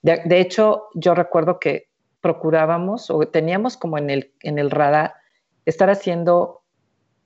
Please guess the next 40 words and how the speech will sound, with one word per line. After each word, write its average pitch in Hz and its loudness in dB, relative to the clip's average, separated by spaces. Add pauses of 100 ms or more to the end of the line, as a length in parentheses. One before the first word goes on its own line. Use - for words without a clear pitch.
(100)
carne 190 0
asada 175 -6
en 202 -6
la 156 -4
oficina. - -14 (920)
O 156 -2
sea, 151 0
en, 147 -4
en 165 -2
la 160 2
oficina 170 -2
somos 202 0
mucho 185 0
de, 147 -2 (340)
de 160 4
vamos 208 0
a 202 0
hacer 190 -2
una 196 -6
carne 190 -2
asada 175 -4
con 151 -6 (200)
el 156 -10
personal 160 -2
de 156 2
obra, 156 2
los 147 -2
de, 151 -4
los 147 -6
que - -12
están 151 -6
en, 143 -10 (360)
en 151 0
oficina, 165 -2 (440)
y 160 4
prácticamente 160 0
en 151 2
la 147 6
azotea 170 0
pon-, 160 -4